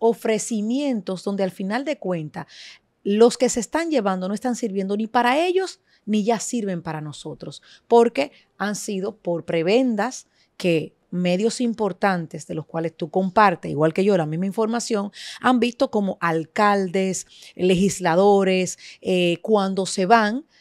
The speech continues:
de repente aparece una nómina de familiares, amigos, asistentes en instituciones públicas, instituciones sociales.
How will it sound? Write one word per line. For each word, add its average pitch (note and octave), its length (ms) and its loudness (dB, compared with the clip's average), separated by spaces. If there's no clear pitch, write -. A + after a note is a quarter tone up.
de F#3+ 120 2
repente F3+ 420 0
aparece F#3+ 400 0
una G#3 240 0
nómina G3 600 0
de F3 180 2
familiares, F3+ 880 4
amigos, F3 380 -2
asistentes F#3 640 -2
en A3+ 220 4
instituciones F#3 520 -2
públicas, G3+ 420 0
instituciones F3 460 -2
sociales. D#3 680 -2